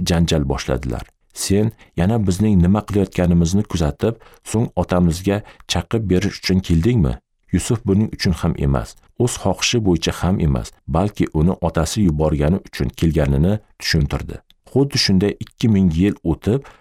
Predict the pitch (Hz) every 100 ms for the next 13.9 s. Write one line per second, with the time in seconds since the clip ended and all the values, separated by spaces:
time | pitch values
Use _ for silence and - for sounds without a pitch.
0 | _ - 92 90 85 104 110 - 82 98
1 | 80 80 80 87 92 - - - 76 69
2 | 69 - 117 - 113 - - 90 76 64
3 | - 53 - _ _ _ 98 131 - 95
4 | 95 87 95 - 80 78 76 73 64 -
5 | _ _ 80 80 98 - 95 76 - -
6 | _ - 82 101 98 71 67 64 64 58
7 | - _ _ - - 98 117 - _ _
8 | 82 87 107 95 85 98 104 - _ _
9 | 98 95 - - 85 - 117 123 78 65
10 | - _ _ - 90 85 82 80 82 -
11 | 80 - 67 65 - - 73 64 60 -
12 | _ _ _ - 76 90 71 - _ _
13 | - 85 - 113 107 - - - 104